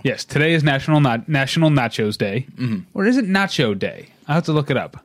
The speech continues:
Speaker 1: I wanna say it's National Nachos.
Speaker 2: It's not my day.
Speaker 1: Nachos Day. And I had, uh, some nacho. I went to Sharky's. Makes a, a decent nacho. I'm not gonna get into all the stuff you and I were just talking about.
Speaker 2: Yeah.
Speaker 1: Here's what I wanna say about Sharky's nachos, though. They need to work on labeling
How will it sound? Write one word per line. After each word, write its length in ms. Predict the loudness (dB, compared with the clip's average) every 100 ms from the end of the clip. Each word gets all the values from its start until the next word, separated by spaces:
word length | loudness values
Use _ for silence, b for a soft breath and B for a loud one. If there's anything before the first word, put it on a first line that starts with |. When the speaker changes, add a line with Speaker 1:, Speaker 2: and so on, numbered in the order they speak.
| _
Speaker 1:
I 80 | 0
wanna 200 | 2 2
say 160 | 2 0
it's 160 | 0
National 400 | 0 -2 -2 -4
Nachos. 180 | 0 -2
Speaker 2:
It's 120 | 0
not 120 | 2 2
my 140 | 2
day. 300 | 0 -4 -10 _ _ -6
Speaker 1:
Nachos 480 | -4 -4 -6 -6 -8
Day. 300 | -10 -12 -18 b b b b
And 80 | -2
I 100 | 0
had, 280 | 0 0 -2
uh, 480 | 0 2 2 0
some 160 | -2 0
nacho. 220 | 0 0
I 40 | 0
went 160 | 0
to 40 | 0
Sharky's. 720 | 0 2 0 -4 -10 -12 -14 _ B B B B B B _
Makes 260 | 0 0 0
a, 80 | -4 -4
a 80 |
decent 380 | 0 2 0 -2
nacho. 440 | -4 -6 -8 -10 -8
I'm 60 | -2
not 160 | -2
gonna 140 | 0 -2
get 120 | -2
into 140 | 0
all 80 | -2
the 60 | -2
stuff 200 | -4 -4
you 60 | -4
and 80 |
I 60 | -2
were 60 | -4
just 120 | -6
talking 220 | -8 -6
about. 280 | -8 -8 -2
Speaker 2:
Yeah. 140 | 0
Speaker 1:
Here's 120 | 2 2
what 80 |
I 20 | 2
wanna 120 | 2
say 100 | 0
about 180 | -2 -2
Sharky's 520 | -2 -4 -4 -8 -10 -12 -4
nachos, 560 | -4 -4 -6 -12 -12
though. 240 | -14 -14 -18 b b b b b b b b -2
They 100 | 2
need 180 | 4
to 60 | 4
work 300 | 4 2 2
on 380 | 0 2 -2 -2
labeling 680 | 0 0 2 2 2 0